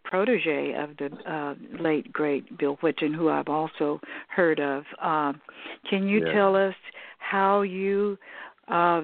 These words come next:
Speaker 1: became involved with him, or your, your pathway to him, so to
Speaker 2: Mm-hmm.
Speaker 1: speak?
Speaker 2: Yes. Well, I will say this. Um, I have to give credit where credit's due. I, I met Michael when I was a little boy,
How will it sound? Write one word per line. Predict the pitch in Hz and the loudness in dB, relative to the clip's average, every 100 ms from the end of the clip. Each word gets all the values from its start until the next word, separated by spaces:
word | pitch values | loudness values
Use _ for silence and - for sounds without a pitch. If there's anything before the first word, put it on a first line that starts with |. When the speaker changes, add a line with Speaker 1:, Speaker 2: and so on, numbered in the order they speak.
| 156 - - - | -4 -14 -18 -6
Speaker 1:
became | 180 190 - 202 185 180 180 147 - _ | -2 -2 2 4 6 4 0 -8 -12 _
involved | - 170 165 165 170 175 | -10 -2 2 4 4 0
with | 175 165 - | -6 -8 -10
him, | 180 175 165 170 | -6 -4 -4 -6
or | 117 156 | -6 -8
your, | 165 160 165 165 113 - _ | -8 -4 -2 -2 -6 -14 _
your | - 180 170 | -14 -4 -2
pathway | 165 - 185 170 - 165 156 - - | -2 -2 0 0 -2 -4 -4 -6 0
to | 202 | 0
him, | 185 185 175 170 170 - - _ - - | 0 -6 -6 -8 -12 -20 -20 _ -14 -4
so | 170 | -2
to | 156 | -2
Speaker 2:
Mm-hmm. | - | -6
Speaker 1:
speak? | - - 165 - - - _ _ | -4 0 -2 -4 -20 -20 _ _
Speaker 2:
Yes. | 117 113 143 110 101 | 2 4 6 4 0
Well, | 139 135 | -2 -2
I | 135 | 0
will | 135 - | -2 -2
say | 131 | -2
this. | 110 95 92 - | 0 -2 -6 -6
Um, | 110 98 101 - - - _ | -4 -4 -6 -14 -20 -20 _
I | 127 | -2
have | 147 165 | -2 0
to | |
give | 117 101 | -2 -2
credit | - 107 | 0 0
where | 87 95 | 0 -4
credit's | 107 101 92 82 | -2 -2 -2 -6
due. | 95 98 120 _ | -4 -4 -6 _
I, | 104 104 - | -8 -6 -6
I | |
met | 107 113 | -4 -2
Michael | 107 107 107 113 | 0 0 0 0
when | 104 | 0
I | 98 | -2
was | 95 | -6
a | 95 | -6
little | 98 107 | -4 -6
boy, | - 92 92 101 | -2 -2 0 -2